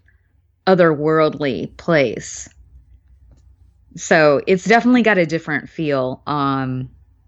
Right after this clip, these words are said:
I would definitely recommend it, but I know there are certain people who couldn't sit through it because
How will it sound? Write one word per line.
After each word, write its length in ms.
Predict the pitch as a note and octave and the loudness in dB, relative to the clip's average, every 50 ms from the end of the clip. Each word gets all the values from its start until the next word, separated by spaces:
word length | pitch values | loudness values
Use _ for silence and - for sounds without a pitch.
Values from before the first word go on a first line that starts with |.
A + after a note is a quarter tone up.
| _ _ _ _ _ _ _ _ _ - | _ _ _ _ _ _ _ _ _ -2
I 80 | - E3 | 2 4
would 160 | F3+ F#3 F#3 | 4 4 4
definitely 520 | - F3 D3+ D#3 - F#3 D#3+ - - E3+ D#3 | 4 4 2 0 0 -4 -6 -4 -6 -4 -2
recommend 520 | C#3 D3+ D3+ - E3 D3+ D3 C#3+ D#3 D#3 | 0 0 0 0 -2 -2 -2 -2 0 -2
it, 100 | D#3 - | -2 -2
but 140 | - D#3+ D#3 | -2 -2 0
I 140 | D3 D3+ D#3 | 0 0 -2
know 320 | D3+ D#3 D3+ D3+ D3+ D3 | -2 0 2 2 2 2
there 140 | C#3+ C#3+ C3 | 2 0 0
are 40 | C#3 | -2
certain 300 | D3 - D3 - - C#3+ | -2 -6 -8 -8 -8 -8
people 300 | - C#3+ C3 - C3+ C3+ | -10 -8 -6 -6 -6 -4
who 120 | C3 B2+ B2+ | -4 -4 -4
couldn't 420 | A#2+ - D3 C3 C3 B2+ A#2+ - - | -4 -4 -2 -2 -2 -2 -4 -6 -6
sit 240 | - - - - | -8 -8 -8 -4
through 180 | - C#3+ C#3 B2+ | 0 2 2 2
it 120 | A#2+ - | 2 0
because 840 | - - - - - D#3 C#3 B2+ A#2+ G#2 D#2+ C3 - - - - - | -4 -4 -4 -2 0 0 2 2 2 0 -2 -4 -6 -10 -14 -16 -20